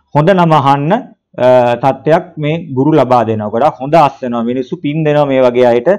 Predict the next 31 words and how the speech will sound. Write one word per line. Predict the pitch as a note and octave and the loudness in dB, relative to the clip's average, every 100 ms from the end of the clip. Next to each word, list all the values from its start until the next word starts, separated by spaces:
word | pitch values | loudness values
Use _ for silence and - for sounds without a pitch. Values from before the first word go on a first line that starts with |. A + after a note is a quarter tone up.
| - _ - | -4 _ -10
මොකද | A#2 C3+ | -2 0
ගොඩක්ම | C3 B2+ C3+ C#3 | 2 2 0 -4
හදවතේ | D#3+ C3 B2+ C3 D3 D3+ | -4 -2 0 0 0 -2
හොඳ | A#2 B2 D#3 - _ - | -2 0 -2 -4 _ -4
තත්ත්වයන් | C3+ C3 C#3 C3+ | -4 -2 -4 -2
තියාගෙන | B2+ B2+ A#2+ A#2+ | 0 2 0 -2
තමයි | A#2+ A#2 B2+ F#3 - _ _ | -4 0 0 -2 -6 _ _
අනිත් | B2 B2 B2 | -2 0 0
අයට | B2 B2+ | 0 0
උපකාර | B2 A#2 A#2 | 0 0 0
කරන්නේ. | A2 A#2+ D3+ | 0 -2 -2
ගුරු | B2+ D#3+ | -2 0
බලවත් | C#3+ B2 B2+ C3+ - | 2 2 2 0 -4
වීම | B2 A#2+ C#3+ | -6 -4 0
හරහා. | C#3+ A2+ G2+ | 0 2 0
ඉතින් | A2+ A#2 | -2 -2
ගුරුට | A#2+ A#2+ A#2+ | -2 -2 -2
චන්ද්‍රයා | B2 A#2 A2+ A#2 | -4 -2 0 0
යෝග | A2+ A2+ A2 | 0 -2 -2
වීම, | B2+ D3 | -4 -4
ගුරුට | C#3+ A#2 A#2+ | -4 -4 -4
බුධ | G#2+ G#2+ A#2 | -6 -4 2
යෝග | A#2 A2 | 2 2
වීම | A#2 A#2 | -2 0
වගේ | A#2 B2 F#3 - _ _ C#3 | -2 -2 -4 -8 _ _ -2
හොඳ | D3+ | 0
ග්‍රහයෙක් | E3+ D#3 D3+ F3 F3+ - | 2 0 2 0 -2 -2
යෝග | C3 C3 B2 | 0 2 2
වීම | B2+ D#3+ | 0 0
හොඳයි. | D#3 B2 F#2+ - _ _ | 0 -2 -4 -8 _ _
තව | D3+ | 0